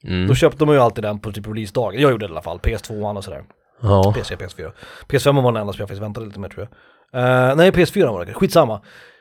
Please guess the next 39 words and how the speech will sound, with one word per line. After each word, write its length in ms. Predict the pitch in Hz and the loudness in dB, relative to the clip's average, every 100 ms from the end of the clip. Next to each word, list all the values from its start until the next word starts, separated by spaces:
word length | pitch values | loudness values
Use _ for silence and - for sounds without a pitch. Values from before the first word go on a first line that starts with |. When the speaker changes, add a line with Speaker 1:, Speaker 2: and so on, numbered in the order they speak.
| _ _ _ | _ _ _
Speaker 2:
Jag 100 | 170 | 2
vill 140 | 175 175 | 6 6
ju 60 | |
alltid 320 | 165 135 139 | 8 6 4
ha 400 | 127 123 120 117 _ _ - | 4 6 6 2 _ _ -6
en 120 | 123 | -2
annan 220 | 113 110 | 0 0
färg. 520 | - 143 85 82 95 - _ _ _ _ _ _ _ - | -2 -4 -4 -8 -16 -18 _ _ _ _ _ _ _ 2
Speaker 1:
Ja, 240 | 104 98 | 6 8
en 160 | 101 98 | 6 4
original 720 | 95 95 95 95 90 90 87 | 4 4 4 4 4 2 -2
tråk 180 | - 147 | 0 4
Speaker 2:
Ja, 260 | 147 131 123 | 8 8 8
man 120 | 139 | 6
vill 100 | 147 | 6
Speaker 1:
för 60 | |
Speaker 2:
ha, 80 | 143 | 6
du 60 | 135 | 4
vet, 120 | 127 | 2
en 240 | 151 143 | 4 6
röd 640 | 139 151 160 127 113 107 104 | 6 6 8 6 4 0 0
P 160 | 123 | 0
S 140 | 117 - | 0 -2
två. 440 | 135 107 87 98 - - - - - | -8 -6 -6 -6 -10 -20 -20 -2 2
Eller, 200 | 123 - | 2 4
<laughs> 0 | |
eller 220 | 139 135 135 | 4 6 4
en 180 | 135 | 4
grön 600 | 120 151 156 147 123 110 | 4 6 8 8 6 4
handkontroll. 800 | 104 120 117 123 123 139 107 101 - - - | 2 2 2 0 0 0 -2 -6 -12 -20 -20
Och 180 | - 151 | -4 2
det 60 | |
var 80 | 156 | 6
ju 60 | 175 | 8
alltid 180 | 160 160 | 6 6
så 80 | |
här, 60 | 135 | 4
du 60 | |
vet, 120 | 127 | 4